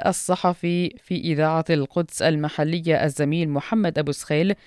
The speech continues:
برصاص قوات الاحتلال في محيط مجمع الشفاء الطبي، وبهذا ارتفع عدد الشهداء من الصحفيين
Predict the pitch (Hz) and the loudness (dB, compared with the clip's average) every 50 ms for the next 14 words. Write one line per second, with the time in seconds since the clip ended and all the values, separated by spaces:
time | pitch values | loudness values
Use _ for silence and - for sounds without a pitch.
0 | - _ _ _ - 156 156 143 - 139 - - 165 160 - 160 156 - - 156 | -20 _ _ _ -4 -2 -2 0 0 -2 -2 -2 -4 -2 -2 -4 -4 -2 0 0
1 | 143 160 190 208 - 175 156 156 - - - 165 151 151 170 190 - - 156 139 | 2 2 0 0 0 2 2 2 0 0 -2 0 2 2 0 0 -2 -2 -2 -2
2 | 123 123 - - 170 165 - 165 156 151 147 139 147 180 208 208 185 165 147 147 | -2 -4 -4 -4 -4 -4 -2 -2 -2 -2 -2 -2 -2 -2 -2 -2 -2 -2 -4 -4
3 | - - 160 - - 165 - - 147 _ - 156 131 120 131 156 139 67 - _ | -4 -6 -6 -4 -2 -2 -2 -2 -4 _ -4 -6 -4 0 0 0 0 0 -6 _
4 | _ _ _ _ _ _ _ _ - - 80 - 120 123 160 160 156 139 147 147 | _ _ _ _ _ _ _ _ -8 -8 -4 -4 -2 0 2 2 4 6 6 4
5 | 131 - _ _ _ _ - - - - - - 151 - - 160 151 143 139 160 | 4 2 _ _ _ _ -10 -8 -8 -6 -2 -2 -2 2 4 4 6 6 4 4
6 | 214 226 220 202 170 170 151 - - 156 147 139 127 127 127 - - 165 156 151 | 2 2 0 0 0 -2 -4 -2 -2 -2 -2 0 0 0 0 0 0 0 0 0
7 | 151 143 135 - - - 165 - 165 156 - 147 143 151 180 190 180 175 170 | 0 0 -2 -2 -4 -6 -2 -2 -2 -2 -2 -4 -4 -2 -2 0 4 4 4